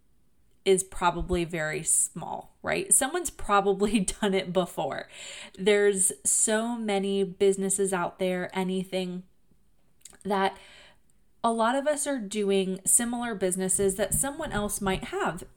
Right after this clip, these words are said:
And all we can do is just put our little spin on it. But what we can't do is continue to compare our journey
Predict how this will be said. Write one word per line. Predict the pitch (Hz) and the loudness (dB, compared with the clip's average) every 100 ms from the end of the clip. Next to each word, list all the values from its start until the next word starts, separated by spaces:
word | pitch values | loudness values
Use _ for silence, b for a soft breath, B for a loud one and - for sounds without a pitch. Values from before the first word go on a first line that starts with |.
| _ - | _ -6
And | 254 - | -2 0
all | 262 302 | 0 2
we | 339 | 0
can | - 285 226 | 0 -4 -4
do | 214 208 | 0 0
is | 202 202 | 0 -2
just | 196 - | -4 -6
put | - 208 - | -4 -4 -2
our | 202 | -2
little | 185 185 185 180 | 0 0 -2 -2
spin | - 175 160 | -4 -4 -8
on | 147 139 | -8 -12
it. | 107 _ b b b b b b | -14 _ b b b b b b
But | 214 | -4
what | 214 196 | -2 -4
we | 247 208 | -4 -8
can't | - 214 220 226 196 | -10 -6 -6 -6 -4
do | 202 190 185 - | 2 4 2 0
is | 190 | -2
continue | - 190 185 196 190 196 | -2 -6 -4 -2 -2 -2
to | - | -6
compare | 196 196 - - 190 185 - | -6 -8 -8 -4 -4 -4 -6
our | 170 185 196 | -6 -4 -4
journey | 185 175 170 165 170 | -4 -8 -6 -8 -10